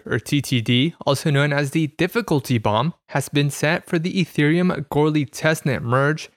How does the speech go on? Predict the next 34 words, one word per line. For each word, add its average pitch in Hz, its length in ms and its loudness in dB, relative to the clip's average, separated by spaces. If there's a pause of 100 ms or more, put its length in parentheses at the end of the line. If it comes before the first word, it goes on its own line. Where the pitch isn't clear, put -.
(180)
at 131 140 0
a 117 40 2
value 123 380 4
of - 220 -4
ten 160 320 0
million 131 380 2
seven 131 320 0
hundred 120 280 -2
and 131 140 0
ninety 110 260 0
thousand. 147 640 0 (400)
Goerli 123 280 2
is 123 140 -2
expected 131 500 -2
to 117 100 -2
hit 160 240 0
the 131 100 2
T 156 240 -4
T - 160 -4
D 127 220 2
value 143 480 2 (240)
on 160 160 0
August 120 480 -2
tenth. - 420 -2 (380)
The 131 80 2
Bellatrix 117 480 0
upgrade 123 360 0
for 131 160 2
Goerli 151 500 2
is 170 120 0
scheduled 131 440 0
for 113 180 -2
August 110 380 0
fourth. 143 420 0